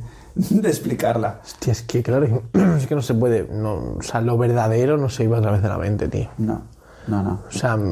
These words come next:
Speaker 2: tú piensas que, que hablamos, o sea, que tenemos ochenta mil pensam-, o sea, se-, repetimos en un día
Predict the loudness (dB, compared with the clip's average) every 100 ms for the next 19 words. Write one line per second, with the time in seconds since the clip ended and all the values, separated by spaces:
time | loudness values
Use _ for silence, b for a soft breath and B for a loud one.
0 | -2 -2 -6 -2 2 2 2 -2 0 0
1 | 2 2 0 -4 -2 2 2 2 2 2
2 | 0 -4 -20 _ -6 -2 0 2 2 2
3 | 2 0 -2 -2 0 2 2 2 2 2
4 | 2 0 B B B B B -2 0 2
5 | 0 -2 -2 0 0 2 2 2 2 2
6 | 2 2 0 -4 -20 _ _ -4 0 2
7 | 4 2 0 -6